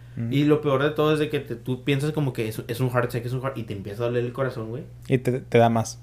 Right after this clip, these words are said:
Speaker 2: Y vales, y te da más, y todo lo te asustas, y ya, ¿ah?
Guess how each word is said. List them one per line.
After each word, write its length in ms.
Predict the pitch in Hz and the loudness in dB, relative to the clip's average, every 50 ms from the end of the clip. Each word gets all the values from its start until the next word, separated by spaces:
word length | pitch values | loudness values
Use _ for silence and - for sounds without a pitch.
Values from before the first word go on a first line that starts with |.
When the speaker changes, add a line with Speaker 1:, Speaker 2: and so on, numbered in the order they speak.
| - - - | -14 -6 -2
Speaker 2:
Y 140 | 147 139 135 | -2 0 2
vales, 340 | 127 127 135 139 143 139 135 | 2 2 2 2 0 0 -2
y 80 | 143 135 | -2 0
te 80 | 135 139 | 0 2
da 100 | 135 139 135 | 2 2 2
más, 260 | 131 131 139 156 160 | 2 2 0 0 0
y 80 | 165 156 | -2 0
todo 240 | - - 160 160 160 | 4 8 10 10 10
lo 140 | 175 180 180 | 10 8 4
te 80 | - 185 | 2 0
asustas, 580 | 185 - 185 175 - - 190 202 - - - - - - - - - - - - - | 0 2 0 -2 0 -2 -4 -4 -4 -8 -16 -18 -20 -20 -20 -18 -18 -18 -18 -14 -12
y 120 | 104 101 | -10 -10
ya, 240 | 101 104 95 95 - - - - - - | -8 -10 -10 -10 -12 -16 -18 -18 -14 -8
¿ah? 220 | 110 107 113 151 | -6 -6 -6 -6